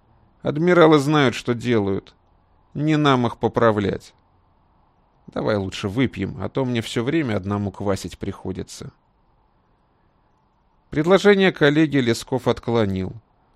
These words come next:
но думать над многочисленными странностями происходящего не перестал.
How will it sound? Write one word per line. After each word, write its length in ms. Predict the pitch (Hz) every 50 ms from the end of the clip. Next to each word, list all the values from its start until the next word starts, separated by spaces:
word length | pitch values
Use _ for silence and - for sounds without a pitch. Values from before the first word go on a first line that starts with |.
| _ _
но 180 | 120 127 151 151
думать 460 | 131 147 156 156 143 135 - - -
над 180 | 139 131 -
многочисленными 960 | 127 127 127 123 110 120 123 120 - - 127 - - - 113 113 110 107 107 107
странностями 720 | - - - 120 120 110 104 107 104 - - 110 107 104
происходящего 920 | 104 - - 110 110 - - - 131 131 127 147 147 - - - 127 117 117
не 160 | 110 110 107
перестал. 640 | 104 - 107 101 101 - - - - 90 95 - -